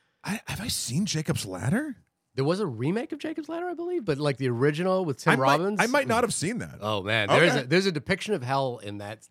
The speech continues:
Speaker 2: in that film. Anyway,
Speaker 1: Okay.
Speaker 2: sorry.
Speaker 1: Uh, no, so, uh, so in that moment, I was like, "Oh man, that little girl ghost is trying to help."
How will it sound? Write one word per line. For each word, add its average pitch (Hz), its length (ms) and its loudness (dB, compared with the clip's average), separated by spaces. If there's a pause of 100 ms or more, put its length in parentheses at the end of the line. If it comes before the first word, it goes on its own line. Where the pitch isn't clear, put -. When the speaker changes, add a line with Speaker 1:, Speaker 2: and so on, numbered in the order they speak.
Speaker 2:
in 107 120 -12
that 104 160 -8
film. 92 200 -16
Anyway, 147 200 2
Speaker 1:
Okay. 196 180 0 (100)
Speaker 2:
sorry. 127 200 2
Speaker 1:
Uh, 196 220 0
no, 226 160 -4 (160)
so, 220 320 -2 (220)
uh, 180 320 -2 (760)
so 190 360 -4
in 185 180 -4
that 247 220 -2
moment, 180 320 -4
I 156 80 0
was 151 160 -2
like, 151 220 -4
"Oh 226 160 -2
man, 208 380 -6
that 202 180 -4
little 226 200 2
girl 254 220 2
ghost 208 380 0
is 175 100 -6
trying 226 340 0
to 233 40 -2
help." 247 380 -2